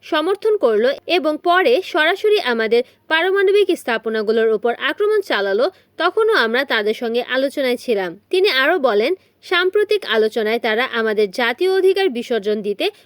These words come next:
প্রলুব্ধ করার চেষ্টা করেছে, কিন্তু যখন নির্দিষ্ট কিছু ঘটনা ঘটল, তখন তারা যুদ্ধ চাপিয়ে দিল এবং অপরাধী ইহুদি শাসক গোষ্ঠীকে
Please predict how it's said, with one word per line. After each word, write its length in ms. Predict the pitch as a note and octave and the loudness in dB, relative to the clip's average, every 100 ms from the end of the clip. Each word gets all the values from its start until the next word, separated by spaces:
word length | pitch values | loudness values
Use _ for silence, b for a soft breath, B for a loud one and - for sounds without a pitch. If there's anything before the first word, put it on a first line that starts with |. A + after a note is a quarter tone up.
| b | b
প্রলুব্ধ 340 | - F#4 G4 G#4 | 0 2 2 2
করার 280 | G4+ F#4+ F#4+ | 2 0 0
চেষ্টা 340 | B3+ A3 A#3 | -2 -4 -4
করেছে, 520 | A3 F#3+ F#3 - F#3 E3+ _ _ _ | -2 -2 -2 -4 -6 -6 _ _ _
কিন্তু 260 | A#3+ A#3+ A#3+ | -6 -4 -2
যখন 360 | A3+ G#3+ C#4 | -2 -2 -4
নির্দিষ্ট 460 | B3 C4 C4 F4 - | -4 -4 -2 -2 0
কিছু 320 | G4 F#4+ G4+ | 0 0 0
ঘটনা 400 | D#4 G#3 G#3+ G#3 | 0 -2 -2 -4
ঘটল, 340 | F#3+ G#3 F3+ C#4 - b b - | -2 -4 -2 -2 -4 b b -2
তখন 280 | F4+ G#4+ | 0 0
তারা 260 | G#4 G4+ G#4 | 0 0 0
যুদ্ধ 360 | B3+ C4 A#3 E4 | 0 -2 -2 -2
চাপিয়ে 420 | D4 G#3 G#3+ G3+ | -2 -2 0 0
দিল 220 | F#3+ G#3 D#4 | 0 -2 2
এবং 300 | C4 B3+ B3+ | 4 2 0
অপরাধী 480 | C#4 D4 G4+ G#4 G4+ F#4+ | -4 0 2 2 2 0
ইহুদি 420 | D4 E4 F#4+ G#4 | 0 2 4 2
শাসক 320 | F#4 A3+ A#3 | 2 -2 -2
গোষ্ঠীকে 560 | G3 G3+ G3+ - A#3 | -2 -2 -4 -8 -4